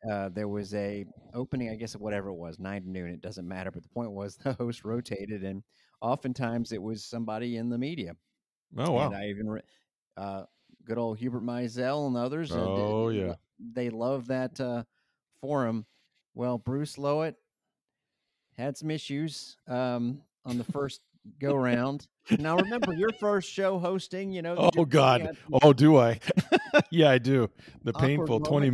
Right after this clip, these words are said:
Speaker 2: minutes, all twenty minutes of the first segment, I remember.
Speaker 1: Now, listen, I was there for it, and I don't remember it being that bad.
Speaker 2: Oh, it was horrible.
Speaker 1: But, but <laughs> Bruce Lowett,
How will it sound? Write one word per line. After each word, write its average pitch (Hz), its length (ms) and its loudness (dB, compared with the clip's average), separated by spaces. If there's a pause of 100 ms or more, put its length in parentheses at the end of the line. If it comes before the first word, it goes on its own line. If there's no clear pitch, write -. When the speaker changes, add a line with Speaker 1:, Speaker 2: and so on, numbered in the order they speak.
(120)
Speaker 2:
minutes, 143 180 2
all 131 180 8
twenty 147 280 4
minutes 135 300 4
of 113 80 2
the 110 80 4
first 135 240 2
segment, 156 320 4
I 107 40 4
remember. 104 440 0 (420)
Speaker 1:
Now, 170 320 -6
listen, 185 300 -2
I 185 140 -4
was 208 180 -4
there 233 200 0
for 151 300 -2
it, 156 60 -2
and 147 80 -12
I 160 100 -8
don't 175 120 -4
remember 175 360 -4
it 156 100 -6
being 160 240 -4
that 151 180 -6
bad. 147 380 -4
Speaker 2:
Oh, 101 160 2
it 107 40 2
was 104 100 0
horrible. 101 500 -2
Speaker 1:
But, 139 260 -4 (220)
but 143 240 -8
<laughs> - 0 -
Bruce - 380 -4
Lowett, 151 380 -4